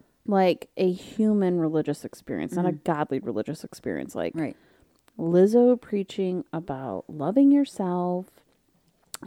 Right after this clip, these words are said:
Speaker 1: loving others, loving humanity, taking care of yourself, you know, calling on a little bit of RuPaul. If you can't love yourself, how are you gonna love anybody else? Like,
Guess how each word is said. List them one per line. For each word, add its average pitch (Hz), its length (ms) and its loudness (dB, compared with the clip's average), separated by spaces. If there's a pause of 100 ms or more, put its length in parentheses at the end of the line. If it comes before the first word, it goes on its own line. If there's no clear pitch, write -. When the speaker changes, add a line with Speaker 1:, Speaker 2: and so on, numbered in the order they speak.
Speaker 1:
loving 190 420 -2
others, 185 460 2
loving 170 300 -2
humanity, 180 920 -2 (480)
taking 156 320 -4
care 262 340 2
of 254 80 2
yourself, 160 800 -2 (360)
you 170 80 -4
know, 160 280 -4 (1040)
calling 220 340 0
on 220 180 0
a 208 40 -2
little 220 220 2
bit 220 140 4
of 220 80 0
RuPaul. 220 600 2
If - 80 -10
you 202 160 -6
can't - 280 -4
love 214 180 -2
yourself, 202 520 -2
how - 160 -2
are - 20 4
you 202 80 0
gonna 196 180 0
love 185 160 2
anybody 175 440 0
else? 294 600 0 (580)
Like, 190 360 0